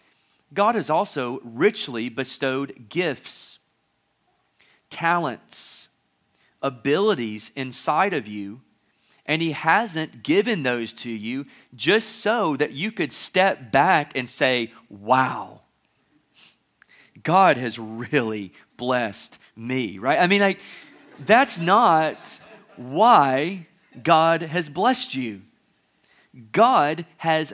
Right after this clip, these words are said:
blessed you so that you will be a blessing. Whatever it is. There are those of us in this room who work in the trades.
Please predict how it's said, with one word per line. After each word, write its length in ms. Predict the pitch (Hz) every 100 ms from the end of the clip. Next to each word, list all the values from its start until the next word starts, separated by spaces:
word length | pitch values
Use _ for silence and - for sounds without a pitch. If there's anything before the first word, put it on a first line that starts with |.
| -
blessed 600 | 117 165 240 254 - -
you 360 | 123 113 131 - _ _
so 240 | - 180
that 220 | 165 160 135
you 640 | 127 233 226 131 127 147 _
will 140 | 156 156
be 140 | 165
a 60 | 175
blessing. 640 | 190 240 - 143 101 82 _ _ _ _ _ _ _ _ _ _
Whatever 480 | 196 277 285 262 254
it 100 | 247
is. 520 | 277 170 104 - - _ _ _ _ - _
There 180 | 247 269
are 60 | 196
those 300 | 147 160 180
of 80 | 180
us 240 | 180 -
in 180 | 170 175
this 240 | 175 -
room 280 | 185 156 135
who 100 | 147
work 260 | 135 147 151
in 80 |
the 80 | 147
trades. 640 | - 139 113 104 - -